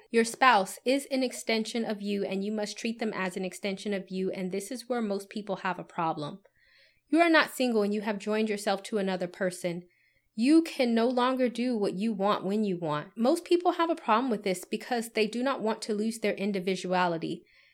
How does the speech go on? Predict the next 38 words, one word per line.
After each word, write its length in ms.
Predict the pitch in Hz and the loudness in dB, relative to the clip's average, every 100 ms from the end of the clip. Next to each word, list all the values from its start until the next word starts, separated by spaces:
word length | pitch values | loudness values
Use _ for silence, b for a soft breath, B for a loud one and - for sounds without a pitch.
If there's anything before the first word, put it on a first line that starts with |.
| _ | _
They 100 | 240 | 4
don't 200 | 254 294 | 6 6
want 140 | 320 | 4
to 120 | 311 226 | 4 2
ask 220 | 233 240 | 2 0
their 100 | 240 | -2
spouse 380 | - 196 190 196 | 4 4 4 2
if 80 | |
they 120 | - 190 | -2 -2
can 200 | 190 220 | -2 0
go 180 | 214 | 4
out. 360 | 180 170 170 202 | 4 2 0 -2
They 100 | 196 | -2
want 220 | 190 202 | -2 -2
to 60 | - | -6
stay 220 | - 214 | 0 2
out 160 | 190 185 | 4 2
all 140 | 170 | 0
night, 320 | 160 165 - | -2 -4 -4
party, 400 | - 214 196 175 | -4 0 2 0
hang 300 | 175 196 196 | -2 -2 -2
with 160 | 208 208 | -4 -2
their 100 | 208 | -4
friends, 400 | 208 185 170 175 | 0 -2 0 0
and 100 | 220 | 4
they 60 | 233 | 6
want 220 | 269 294 | 4 4
to 100 | 330 | 0
spend 300 | - 302 247 | 2 2 4
money 240 | 233 220 | 4 2
on 240 | - 175 170 | 2 -2 0
what 180 | 190 | -2
they 80 | 202 | -2
want 260 | 180 185 - | -2 -4 -4
to 80 | 185 | -8
spend 280 | - 196 175 | -4 -2 0
money 300 | 185 175 165 | 0 -2 -4
on 320 | 175 156 170 | -6 -4 -6